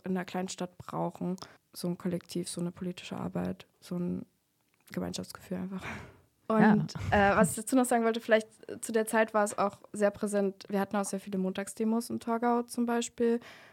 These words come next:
Speaker 1: und halt andere politische Sachen und irgendwie gab's da auch nie wirklich wen, der da was dagegen gesagt hat. Und dann waren das auch so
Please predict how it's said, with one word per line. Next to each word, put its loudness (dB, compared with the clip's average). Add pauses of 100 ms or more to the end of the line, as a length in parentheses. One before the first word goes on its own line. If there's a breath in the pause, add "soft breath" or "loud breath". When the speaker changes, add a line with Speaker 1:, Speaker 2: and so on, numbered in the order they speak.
(100)
Speaker 1:
und 2
halt 2
andere 0
politische -4
Sachen 0
und -2
irgendwie 0
gab's 0
da 0
auch -6
nie 2
wirklich -2
wen, 2
der 2
da 0
was -6
dagegen -2
gesagt -4
hat. -2 (340 loud breath)
Und 2
dann 2
waren -2
das -6
auch -2
so -4